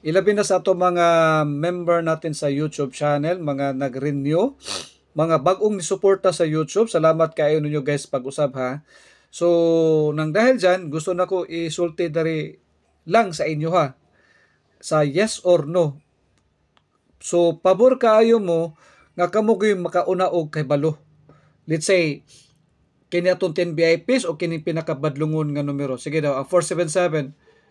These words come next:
Mayon to guys, mayon ta guys, no? Ikapipi sa lang yung seven seven, no? Nya, ilisan u-, utso si kwatro. Ah, si kwatro kay utso.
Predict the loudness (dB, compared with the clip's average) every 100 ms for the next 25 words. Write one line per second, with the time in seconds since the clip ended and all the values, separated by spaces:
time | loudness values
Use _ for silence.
0 | _ _ _ _ -8 -4 -2 0 0 0
1 | -2 -4 0 2 2 0 0 0 -2 -2
2 | -4 -4 -2 -4 -2 -2 -4 -2 0 0
3 | 0 -4 -2 -2 -2 -4 -4 -6 -8 -8
4 | -6 -4 -4 -8 -10 _ -10 -8 -6 -8
5 | -6 -6 -6 -6 -8 _ _ _ -6 -6
6 | -4 -6 -6 -10 _ _ _ _ _ _
7 | _ _ _ 0 0 0 -4 -4 -2 -2
8 | -2 -4 0 0 -2